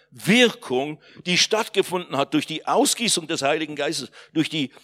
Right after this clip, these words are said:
Neugeburt, die in diesen Menschen geschehen ist, die dann Jesus aufgenommen haben als Folge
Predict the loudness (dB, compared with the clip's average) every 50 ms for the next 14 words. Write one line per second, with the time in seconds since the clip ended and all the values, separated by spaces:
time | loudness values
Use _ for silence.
0 | _ _ _ -8 -2 0 2 2 2 0 -2 -4 -6 -6 -4 -4 0 0 0 0
1 | -2 -6 -4 -4 -4 -2 -4 -4 -4 -4 -2 0 2 2 0 0 -4 -8 -8 -8
2 | -6 -6 -4 -4 -4 -4 -2 -4 -4 -4 -6 -6 -8 -6 0 0 0 0 0 -6
3 | -12 -20 -20 -20 _ _ -2 0 2 2 2 2 0 -2 -2 -2 -2 -2 -2 -4
4 | -6 -8 -6 -6 -8 -6 -4 -4 -4 -4 -4 -6 -8 -8 -8 -8 -2 0 0 0
5 | 0 0 2 2 0 0